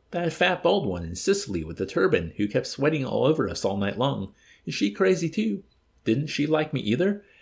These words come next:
How could you do it to a girl with no hair? How was I supposed to know she had no hair?" "I knew it," Orr bragged. "I knew it all the time."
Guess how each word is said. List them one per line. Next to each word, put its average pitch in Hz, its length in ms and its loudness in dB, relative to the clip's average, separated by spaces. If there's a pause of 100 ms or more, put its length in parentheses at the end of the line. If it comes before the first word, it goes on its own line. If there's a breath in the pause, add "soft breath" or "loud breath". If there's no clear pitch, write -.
(280 soft breath)
How 170 140 0
could - 220 -4
you 104 100 -2
do 156 260 0
it - 120 -2
to 87 120 0
a 87 60 -2
girl 120 280 4
with 95 140 -2
no 120 200 2
hair? 117 400 0 (240)
How 175 140 -4
was 160 140 0
I 139 140 4
supposed - 400 -8
to 90 60 -8
know 90 180 -8
she 107 160 -4
had 127 180 0
no 135 160 2
hair?" 147 380 0 (260)
"I 104 180 0
knew 127 220 0
it," 80 140 -8
Orr 82 180 -2
bragged. 104 440 -4 (100)
"I 117 100 -6
knew 120 180 0
it 82 60 -2
all 82 140 -4
the 95 100 0
time." 147 380 -2